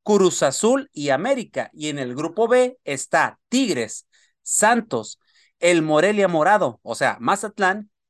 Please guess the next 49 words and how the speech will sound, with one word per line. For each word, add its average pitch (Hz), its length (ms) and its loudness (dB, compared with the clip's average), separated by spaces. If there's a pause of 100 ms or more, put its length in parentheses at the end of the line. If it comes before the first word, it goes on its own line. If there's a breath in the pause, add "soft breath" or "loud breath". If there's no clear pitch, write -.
(200)
Chivas 214 260 -4
Rayadas 170 240 0
del 185 120 -2
Guadalajara 214 600 -4 (380)
y 240 340 -8 (140)
el 147 360 -6
Atlas 180 760 -2
de 143 200 -6
la 147 140 0
misma 143 480 -8
ciudad 123 400 -4
donde 123 240 -10
viene 113 300 -10
Chivas. 110 420 -12
Así 135 240 -8
es 160 80 -10
de 170 200 -8
que, 160 280 -10 (460)
mi 165 120 0
estimado 180 1080 4
Freddy, 190 500 -2 (440)
¿qué 208 80 -4
esperar 208 680 0
de 175 260 -6
esta, 190 840 -2
de 139 140 -10
esta 175 560 -4
copa 196 480 0
de 165 80 -2
inicio 180 640 -2
o 135 560 0
de 135 220 -6
preámbulo, 165 680 0
de 147 120 -2
pretemporada 151 800 -2
para 151 140 0
lo 143 120 -4
que 143 120 -10
se 147 160 -8
viene 170 240 -2
en 165 100 -2
el 147 100 -8
siguiente 143 340 -6
torneo 147 260 0
de 160 80 2
la 143 80 4
Liga 143 200 -2
M 131 180 -4
X? - 300 -20